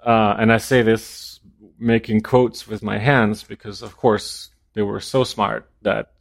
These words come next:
uh, some, uh, rich, very rich people, uh, were able to enrich themselves even more on the back of,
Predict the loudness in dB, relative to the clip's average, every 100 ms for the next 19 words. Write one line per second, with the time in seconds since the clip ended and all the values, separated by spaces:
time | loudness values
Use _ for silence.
0 | _ -8 -8 -8 -6 -4 -4 -4 -10 -8
1 | -4 -4 -4 -6 -8 -14 -4 2 2 2
2 | -4 -8 -14 -16 -14 -12 -12 -8 -4 -2
3 | -2 -4 -4 -6 -12 -14 -12 -12 -12 -14
4 | -6 -2 -2 -4 -14 -14 -12 -12 -14 -14
5 | -8 -4 0 0 -2 -6 _ _ _ _
6 | _ _ _ _ _ _ _ _ 2 2
7 | 4 2 0 -6 -2 -2 -2 -6